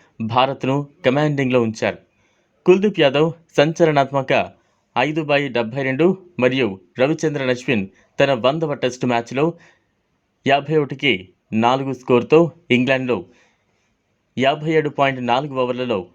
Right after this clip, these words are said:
రెండు వందల పద్దెనిమిది పరుగులకే కట్టడి చేయడం ద్వారా భారతదేశ ఆధిపత్య దినానికి పునాదిగా ఏర్పడింది. ప్రత్యుత్తరంలో జైస్వాల్ యాభై ఏడు మరియు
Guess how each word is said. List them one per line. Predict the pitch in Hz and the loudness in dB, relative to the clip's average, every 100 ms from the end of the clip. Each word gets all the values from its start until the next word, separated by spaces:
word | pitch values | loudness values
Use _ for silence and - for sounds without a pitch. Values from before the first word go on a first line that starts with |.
| - | -4
రెండు | 127 160 160 | -2 0 -2
వందల | 147 143 135 | -2 -2 -2
పద్దెనిమిది | 123 139 135 127 | -2 -4 -4 0
పరుగులకే | 120 120 117 139 135 - 139 | 2 2 2 0 -2 -6 -6
కట్టడి | - 135 127 | -6 -8 -4
చేయడం | 123 117 113 | -4 -2 0
ద్వారా | 117 98 - _ _ - 107 | 2 0 -4 _ _ -12 -2
భారతదేశ | 127 139 127 127 123 | -2 0 -4 -2 0
ఆధిపత్య | 123 - 131 110 131 123 - _ _ _ 113 | 0 -2 -6 0 0 0 -4 _ _ _ -2
దినానికి | 131 139 135 127 95 - _ _ | 0 0 -2 -6 -6 -10 _ _
పునాదిగా | 139 143 165 151 139 156 - - | 0 2 2 0 0 -2 -2 0
ఏర్పడింది. | 123 120 117 113 127 131 - _ - | 0 2 2 2 0 -4 -18 _ -4
ప్రత్యుత్తరంలో | 151 185 180 151 135 135 98 - _ - 117 | -2 -2 0 0 2 0 -2 -4 _ -2 2
జైస్వాల్ | 143 - 135 151 - - 110 | 2 2 0 0 -6 -4 0
యాభై | 127 127 131 | 0 0 -2
ఏడు | 123 165 175 - 120 | 0 -2 -4 -2 0
మరియు | 127 | 2